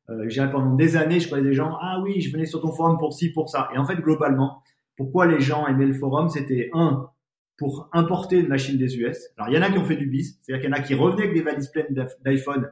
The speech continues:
qui les revendaient via le forum. J'en ai croisé, ils m'ont dit, « Ah, si tu savais que moi j'ai vendu une machine sur ton forum. »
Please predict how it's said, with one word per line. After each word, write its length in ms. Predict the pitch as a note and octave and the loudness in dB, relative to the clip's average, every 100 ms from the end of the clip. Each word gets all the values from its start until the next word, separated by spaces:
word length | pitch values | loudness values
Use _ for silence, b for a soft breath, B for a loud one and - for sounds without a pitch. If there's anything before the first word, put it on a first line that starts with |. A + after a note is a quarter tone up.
| _ | _
qui 140 | C3+ | 0
les 80 | B2+ | 2
revendaient 460 | A2+ D3+ E3 E3 D3+ | 4 4 4 2 2
via 100 | C#3+ | 2
le 60 | |
forum. 340 | C3 A2 D#3 F3+ - | 0 -2 -2 -4 -10
J'en 80 | |
ai 80 | G#2 | -20
croisé, 240 | - A#2+ D#3 | -14 -6 -4
ils 60 | |
m'ont 60 | C3 | -2
dit, « 100 | D#3+ | -2
Ah, 100 | G3+ G3 | -2 -4
si 100 | - | -10
tu 100 | - | -4
savais 180 | E3 E3+ | 0 0
que 60 | |
moi 100 | D3+ | 0
j'ai 140 | D3 C#3+ | -2 0
vendu 220 | D3+ E3 | 6 6
une 60 | D#3+ | 6
machine 280 | C3+ E3 | 2 -4
sur 100 | - | -10
ton 120 | C3+ B2+ | -14 -10
forum. » 280 | A2 B2+ | -4 -4